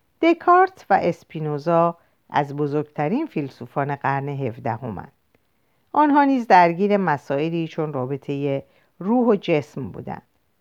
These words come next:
و حال به بررسی دقیق‌تر این دو می‌پردازیم.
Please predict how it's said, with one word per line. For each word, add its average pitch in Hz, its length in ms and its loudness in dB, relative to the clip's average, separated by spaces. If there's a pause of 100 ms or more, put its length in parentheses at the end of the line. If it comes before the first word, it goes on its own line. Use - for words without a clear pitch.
(340)
و 160 140 4
حال 320 260 4
به 202 120 4
بررسی 139 580 0
دقیق‌تر 135 680 -2
این 208 340 -2
دو 180 160 2
می‌پردازیم. 135 840 -8